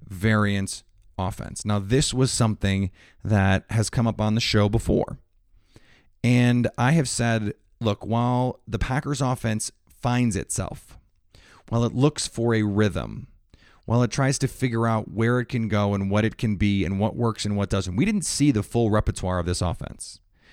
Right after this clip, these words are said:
There was not a ton of that pre-snap motion and, and that, those interesting looks, not a lot of jet sweep motion, orbit motion. There wasn't a lot of that. Not a lot of interesting wrinkles. Now, part of that is early. They couldn't protect anybody.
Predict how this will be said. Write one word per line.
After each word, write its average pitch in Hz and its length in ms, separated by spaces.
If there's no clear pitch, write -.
There 131 100
was 131 180
not 135 340
a 139 40
ton 127 260
of 104 120
that 104 200
pre-snap 104 460
motion 90 540
and, 113 180
and 107 280
that, 104 180
those 107 160
interesting 104 460
looks, 90 240
not 107 200
a 117 60
lot 117 160
of 107 80
jet 101 240
sweep 98 200
motion, 92 480
orbit 107 300
motion. 98 500
There 139 120
wasn't 160 280
a 127 40
lot 98 200
of 90 60
that. - 240
Not 147 200
a 151 40
lot 160 220
of 135 120
interesting 143 560
wrinkles. - 600
Now, 110 160
part 117 220
of 113 40
that 117 140
is 120 180
early. 120 360
They 123 120
couldn't 139 440
protect 139 340
anybody. 90 460